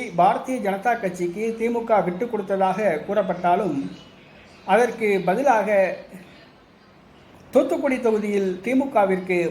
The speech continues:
பாரதிய ஜனதா கட்சி ஆதரவு தருவதாக கூறப்படுகிறது. அங்கு டம்மி வேட்பாளராக தமிழ் மாநில காங்கிரஸ் வேட்பாளர் நிறுத்தப்பட்டுள்ளார்.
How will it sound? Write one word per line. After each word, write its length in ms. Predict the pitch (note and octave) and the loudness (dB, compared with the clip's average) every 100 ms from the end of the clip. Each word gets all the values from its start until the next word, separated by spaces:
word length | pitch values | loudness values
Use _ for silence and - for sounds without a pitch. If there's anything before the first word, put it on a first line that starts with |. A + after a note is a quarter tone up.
| E3 | 2
பாரதிய 380 | F3+ A3+ A#3+ A3 F3 | 2 2 -2 -2 0
ஜனதா 280 | F3+ G#3 F#3 | 0 0 -2
கட்சி 280 | F3+ E3+ G3 A3+ A3+ F3+ | -4 -6 -6 -6 -6 0
ஆதரவு 360 | F#3+ A3+ A3 G3 | 2 2 0 0
தருவதாக 540 | F#3 F3 E3+ E3 F#3+ G3 G3 | -2 2 2 2 2 0 0
கூறப்படுகிறது. 640 | F#3+ F3+ E3 D3+ C#3+ C3+ C3 - - - - - - - F#3+ | 0 0 -4 -2 -2 -4 -10 -16 -20 -20 -20 -20 -20 -2 0
அங்கு 180 | G#3 F#3 | 2 4
டம்மி 240 | G3+ B3 C#4+ | 4 2 0
வேட்பாளராக 720 | G#3+ F#3 F#3+ F3+ E3+ F3+ A3 A3+ - - - - | -2 2 2 2 0 0 -2 -2 -6 -18 -10 -4
தமிழ் 180 | G#3+ C4 | 0 2
மாநில 260 | B3 G#3+ F#3 F#3 | 0 0 0 0
காங்கிரஸ் 400 | F3 F3 E3+ E3 | 0 0 -2 -4
வேட்பாளர் 460 | D#3+ - E3 F3 F3 E3+ | -4 0 2 2 -2 -4
நிறுத்தப்பட்டுள்ளார். 760 | F3 G3 F3+ D3+ C#3+ C#3 | -4 -4 -4 -6 -2 -2